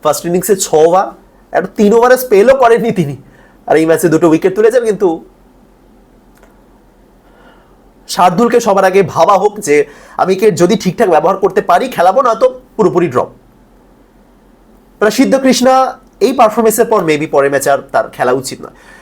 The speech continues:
আমি জানি না বুমরাও আদৌ পরের ম্যাচে খেলবেন কিনা, তাকে তো একটা ম্যাচ খেলাবো, একটা ম্যাচ খেলাবো না, এরকম সিদ্ধান্ত নেওয়া হয়েছে, জানি না। But at least কৃষ্ণাকে বসিয়ে হর্ষিত অথবা আকাশদীপের মধ্যে কাউকে একটা রাখুক। Even আর্শদীপও খুব ভালো অপশন হতে পারেন,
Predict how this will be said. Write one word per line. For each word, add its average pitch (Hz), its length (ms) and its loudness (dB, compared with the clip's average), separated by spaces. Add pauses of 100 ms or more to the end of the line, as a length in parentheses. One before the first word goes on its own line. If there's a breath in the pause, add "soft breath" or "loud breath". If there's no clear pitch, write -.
আমি 208 160 0
জানি 220 180 2
না 226 60 2
বুমরাও 202 420 2
আদৌ 240 180 4
পরের 226 200 0
ম্যাচে 214 220 -2
খেলবেন 185 300 -2
কিনা, 185 160 -2
তাকে 175 220 0
তো 175 80 2
একটা 160 180 0
ম্যাচ 165 180 -2
খেলাবো, 170 340 0
একটা 170 200 0
ম্যাচ 156 160 -4
খেলাবো 156 240 -2
না, 160 60 0
এরকম 151 200 -2
সিদ্ধান্ত 143 340 -6
নেওয়া 131 200 0
হয়েছে, 139 220 -6 (520 soft breath)
জানি 165 200 0
না। 156 220 -2 (420 soft breath)
But 135 100 0
at - 300 -6
least 262 260 0
কৃষ্ণাকে 240 440 -2
বসিয়ে 233 520 0 (140)
হর্ষিত 214 400 -2
অথবা 180 280 0
আকাশদীপের 143 460 -4
মধ্যে 156 180 -6
কাউকে 123 220 -4
একটা - 160 -6
রাখুক। - 260 -10
Even 247 200 -2 (120)
আর্শদীপও 302 520 -2
খুব 285 140 -4
ভালো 254 180 2
অপশন 233 220 -2
হতে 196 160 2
পারেন, 208 260 -2